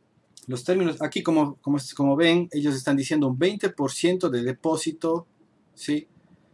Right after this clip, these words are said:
Con la orden y el balance, o sea, lo que queda, el ochenta por ciento, upon delivery, o sea, el día de la entre-, o a la entrega, ¿ya? Y no hay retención, están pidiendo no retención, eso es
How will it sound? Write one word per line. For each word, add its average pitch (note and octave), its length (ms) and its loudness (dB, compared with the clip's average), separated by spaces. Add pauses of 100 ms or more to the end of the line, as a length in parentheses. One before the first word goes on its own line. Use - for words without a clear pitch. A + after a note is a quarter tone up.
(100)
Con C#3 160 2
la C3+ 140 6
orden F3 500 4 (440)
y F#3 140 2
el F#3 120 8
balance, F3+ 800 8
o - 80 -8
sea, F3 200 0
lo C#3+ 140 2
que B2+ 140 -6
queda, E3+ 340 2
el B2 100 2
ochenta E3+ 360 -4
por E3 120 -2
ciento, F3 520 0 (680)
upon D#3 540 4 (100)
delivery, B2+ 520 2 (160)
o A2+ 60 -10
sea, D3 360 2 (280)
el B2+ 100 -6
día C#3+ 160 4
de A#2+ 80 2
la A#2+ 60 -2
entre-, A#2+ 240 -6
o A#2 100 -4
a A2+ 240 -6
la A#2+ 80 -2
entrega, B2+ 460 -6 (560)
¿ya? C#3+ 240 -6 (320)
Y C#3 120 4
no F3 360 8
hay D#3 260 2
retención, C#3 680 0 (180)
están C#3+ 300 -6
pidiendo C#3 500 0
no C#3 480 0
retención, C3 640 -4
eso C3 140 -6
es - 140 -10